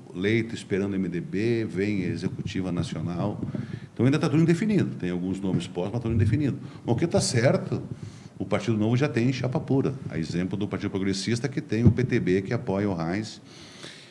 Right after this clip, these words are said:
Mas o Novo, com o advogado, ele que é da, da área da comunicação também, Ricardo Jobim,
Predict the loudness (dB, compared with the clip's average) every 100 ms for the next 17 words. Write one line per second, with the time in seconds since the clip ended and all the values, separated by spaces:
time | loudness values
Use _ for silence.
0 | -10 0 4 6 6 6 4 0 2 4
1 | 6 6 4 2 2 2 2 2 2 2
2 | 2 0 2 2 0 0 0 0 2 2
3 | 2 2 2 4 4 4 2 2 2 2
4 | 2 4 4 4